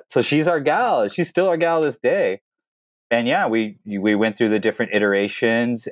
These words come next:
and came up with something we wanted. And then it was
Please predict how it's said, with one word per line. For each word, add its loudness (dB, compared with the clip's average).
and 0
came 0
up 0
with 0
something 0
we 2
wanted. 0
And -2
then 0
it 2
was -4